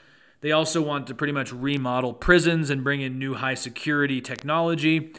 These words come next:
And also they want to reinforce security at ports and airports where drug trafficking can take place. Again, these are good ideas, b-, but from my understanding of Ecuador,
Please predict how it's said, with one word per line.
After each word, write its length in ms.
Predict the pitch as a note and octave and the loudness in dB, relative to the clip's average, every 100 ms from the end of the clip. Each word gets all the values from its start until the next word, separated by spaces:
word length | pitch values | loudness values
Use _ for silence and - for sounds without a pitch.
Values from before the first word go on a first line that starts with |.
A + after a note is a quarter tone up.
| - - - C#3+ | -20 -20 -14 -4
And 100 | D3+ | 2
also 300 | E3 E3 D3+ | 2 2 0
they 80 | |
want 240 | D3+ C#3+ C#3+ | 0 0 -2
to 40 | |
reinforce 560 | C3 C#3+ C#3 - C#3+ C3+ | -2 -2 -2 0 0 0
security 600 | C#3 - C#3 C3+ C3 B2 | -2 -2 0 2 0 -2
at 160 | - | 6
ports 400 | - D3+ C#3+ - | 10 10 8 2
and 80 | C3 | 0
airports 500 | C3 B2+ C3+ C3 - | -2 -2 -2 -2 -4
where 140 | B2+ B2 | -8 -6
drug 280 | B2+ B2 | -4 -6
trafficking 460 | A#2+ A#2 A2 - A#2 | -2 -4 -4 -8 -12
can 140 | - | -12
take 240 | - G#2+ - | -12 -14 -2
place. 420 | E3+ C3+ - - _ _ _ _ _ _ _ _ _ _ _ _ _ _ _ _ | -2 0 -4 -8 _ _ _ _ _ _ _ _ _ _ _ _ _ _ _ _
Again, 500 | E3 C#3+ C#3+ E2+ A#2+ - _ _ _ _ _ _ _ - - | -4 2 2 2 -10 -16 _ _ _ _ _ _ _ -20 -16
these 240 | B2+ E3 E3 | 0 2 2
are 80 | |
good 260 | D#3+ C#3 C3+ | 0 -2 -4
ideas, 640 | C#3+ D#3 G3+ D#3+ A#2+ A2+ - _ - - - - | -4 -2 0 0 -2 -12 -18 _ -20 -20 -20 -8
b-, 80 | - - | -8 0
but 340 | D3 C#3+ D3+ | 4 4 4
from 240 | D3+ F3 E3 | 0 2 2
my 680 | F3+ F#3+ F#3+ F3+ E3+ C3 - - - | 4 4 6 6 6 2 -6 -10 0
understanding 920 | E3 D#3+ D3 E3 D#3 D#3 D3+ D3 C#3+ - - - | 4 4 4 4 4 4 2 2 -4 -12 -20 -14
of 240 | - C#3+ C3+ | -2 0 4
Ecuador, 640 | D#3 D#3 C3 A#2+ A#2 A#2 | 2 2 -2 0 -2 -4